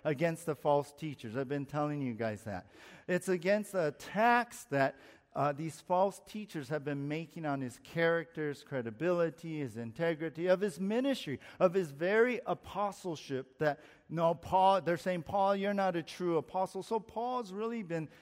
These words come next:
talking about himself, which he doesn't like to do. They accused him that way of not being a real apostle, that, "Hey, Paul, you're weak, you're frail, you're not a real spiritual leader here."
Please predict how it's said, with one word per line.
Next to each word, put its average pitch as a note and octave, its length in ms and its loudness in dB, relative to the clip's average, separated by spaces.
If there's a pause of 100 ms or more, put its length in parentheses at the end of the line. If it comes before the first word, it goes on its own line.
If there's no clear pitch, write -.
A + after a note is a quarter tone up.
(180)
talking A3 640 0
about C3+ 360 4
himself, B2+ 500 -2
which B2+ 160 -8
he C#3 80 -8
doesn't D3+ 400 0
like B2+ 260 -2
to C#3+ 80 -10
do. C3+ 280 0 (580)
They F3+ 180 4
accused G3 540 0
him D3 180 -2
that C#3 220 4
way D#3 140 2
of C3 100 0
not C#3 240 0
being C3+ 180 -4
a B2+ 60 0
real B2+ 240 0
apostle, F3+ 760 0
that, C3+ 180 -4
"Hey, G3+ 160 0
Paul, F3 260 2
you're C3+ 200 2
weak, A3 500 0 (440)
you're D3+ 160 -2
frail, A3+ 680 0
you're A#3 120 -4
not A3 220 -2
a D#3 80 2
real D#3 400 2
spiritual D3 720 0
leader D#3+ 400 2
here." A2 280 -6